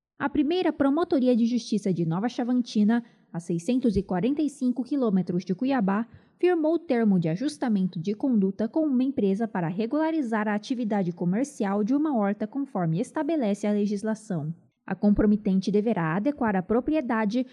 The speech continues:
para que haja o acondicionamento correto do subproduto gerado possivelmente de decomposição de esterco, chorume, de modo a evitar a dispersão no solo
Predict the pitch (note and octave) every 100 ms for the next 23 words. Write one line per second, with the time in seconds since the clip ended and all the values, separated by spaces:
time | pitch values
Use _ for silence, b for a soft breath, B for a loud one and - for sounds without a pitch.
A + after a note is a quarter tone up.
0 | B - E4 E4 E4 G#3+ G3+ F#3+ F3+ F3
1 | D4 E4 D#4+ D#4 D#4 B3 A3+ - - F4
2 | D4 A3+ A3+ G#3 G#3 - D#4+ E4+ D#4+ B3
3 | A#3+ B3+ C4+ C4 G3 F3 E3+ D4 D4 D4
4 | D4 A3+ A3+ A#3+ F#3 G3 B3+ D#4 D#4+ C#4
5 | C#4 - G#3 G#3+ B3 - F#3+ D#3+ - -
6 | b b - - B3+ A#3 F#3+ D#3 C#3 b
7 | b b - F#3+ F3 D3+ D#3+ G3+ C4+ C#4+
8 | G#3 F3+ F#3 - F#3+ F3+ A3 B3+ D4+ -
9 | A3+ A#3 B3+